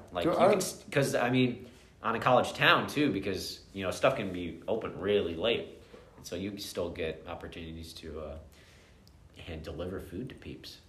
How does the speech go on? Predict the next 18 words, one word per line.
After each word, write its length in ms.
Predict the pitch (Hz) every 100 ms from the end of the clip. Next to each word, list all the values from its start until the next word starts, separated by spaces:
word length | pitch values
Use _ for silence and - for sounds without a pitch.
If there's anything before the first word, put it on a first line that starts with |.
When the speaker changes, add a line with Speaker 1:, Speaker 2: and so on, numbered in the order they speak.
| -
Speaker 2:
I 40 | 107
can 120 | 139
imagine 280 | 113 120 113
a 80 | 104
lot 180 | 107
of 80 | 104
college 280 | - 113 113
students 360 | - 104 92 101
are 80 |
like, 260 | 95 90 90 - - _
"I'm 120 | 151 165
hungry." 340 | - 131 - - -
Speaker 1:
Yeah, 280 | 85 123 127 -
a, 80 | 95
a 200 | 104 104
lot 320 | 107 110 127
at, 260 | 113 113 104
like, 280 | 107 98